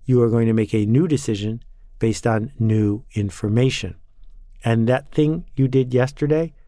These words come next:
those sunk costs, they're a gift.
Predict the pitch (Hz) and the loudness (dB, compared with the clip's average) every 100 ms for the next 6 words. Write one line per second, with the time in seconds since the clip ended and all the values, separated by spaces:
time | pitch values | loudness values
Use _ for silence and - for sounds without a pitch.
0 | - - 123 123 - - 135 147 - 143 | -20 -4 0 0 -2 -2 -2 -2 -2 -2
1 | 151 - - - - - - 156 143 117 | -2 -14 -18 -18 -20 -8 0 2 2 0
2 | 135 117 - - | -2 -2 -6 -20